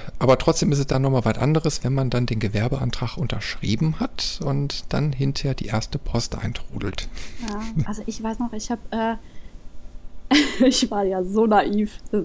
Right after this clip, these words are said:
Speaker 2: das darf man ja fast nicht erzählen. Ähm, ich weiß noch, ich hab gegoogelt, so, ja, äh, wie macht man sich denn selbstständig, ne? Und dann auf deutschen Seiten, also ich weiß nicht, ob sich das mittlerweile geändert hat, also zum Fotografen,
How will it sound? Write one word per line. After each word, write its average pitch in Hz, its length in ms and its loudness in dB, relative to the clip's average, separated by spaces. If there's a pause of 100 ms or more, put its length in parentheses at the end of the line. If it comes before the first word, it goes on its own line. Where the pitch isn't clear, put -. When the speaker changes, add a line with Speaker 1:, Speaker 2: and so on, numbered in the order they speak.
(140)
Speaker 2:
das - 200 -4
darf 202 180 2
man 202 100 2
ja 185 80 0
fast - 260 -4
nicht 196 120 -2
erzählen. 190 560 -4 (400)
Ähm, 202 340 0 (480)
ich - 80 -8
weiß 214 80 0
noch, 294 160 2 (360)
ich - 120 -4
hab 214 100 -4
gegoogelt, 262 680 2 (1400)
so, 190 120 0
ja, 196 300 0
äh, 196 240 0
wie 214 120 4
macht - 220 0
man 208 120 2
sich 196 120 0
denn 190 160 0
selbstständig, 269 500 2
ne? 247 240 0
Und 214 60 -8
dann 185 220 -6 (360)
auf - 160 -8
deutschen 185 380 -2
Seiten, 190 440 -4
also 190 180 -6
ich 175 100 -6
weiß 196 160 -2
nicht, 208 120 -6
ob - 80 -8
sich 185 100 -6
das 190 180 -6
mittlerweile 202 380 -4
geändert 202 400 -4
hat, 233 140 -4 (680)
also 190 180 -2
zum 190 240 -4
Fotografen, 226 840 -4